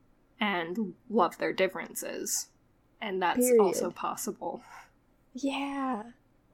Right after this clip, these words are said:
Speaker 2: Oh, I hear that. Okay. I don't think it occurred to me while I was watching it, but I'm glad you brought it up, 'cause you've got a point. It's, they definitely feel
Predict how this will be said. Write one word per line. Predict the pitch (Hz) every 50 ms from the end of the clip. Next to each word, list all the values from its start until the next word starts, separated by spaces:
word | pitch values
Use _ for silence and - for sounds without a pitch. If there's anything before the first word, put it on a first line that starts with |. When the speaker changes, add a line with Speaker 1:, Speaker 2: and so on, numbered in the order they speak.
| _
Speaker 2:
Oh, | 294 330 359
I | 359 359
hear | 339 294 262 226 214 202
that. | 196 190 190 202 226 302 277 - _ _ _ _ _ _ - 359
Okay. | 392 - - 226 190 180 196 208 - _ _ _ _ _ _ _
I | 240 254
don't | 294 311 320 302
think | 311 294 302
it | 285
occurred | 294 285 - - 285 285 269
to | 254 240
me | 220 202
while | 190 190 185
I | 185 190
was | 196 196
watching | 208 202 202 208 - - 190 180 170
it, | 170 170 - - _ _ _ -
but | 214 208 202
I'm | 202 202
glad | 202 208 208 208 208
you | 220 220
brought | 214 208 202 208 208
it | 214 208
up, | 220 208 196 - - - _ _ _ _ _ _ _ _
'cause | - 240 202 202
you've | 220 226 226 233 226 220 202
got | 214 240 262 302 330
a | 330
point. | - - 262 233 208 185 185 - - _ -
It's, | 233 233 233 233 - - - - - - _ _ _ _ _ _ _ _ _ -
they | 214 233 226 220
definitely | 220 269 254 254 247 - 262 254 254 - - 240 240 240
feel | 233 - - 240 226 220 220 220 220 220 220 226